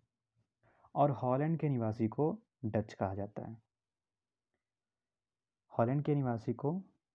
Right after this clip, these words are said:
डच कहा जाता है। तो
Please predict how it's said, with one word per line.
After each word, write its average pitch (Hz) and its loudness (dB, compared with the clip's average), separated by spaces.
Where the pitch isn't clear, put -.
डच 107 2
कहा 98 0
जाता 98 -8
है। 113 -10
तो - -2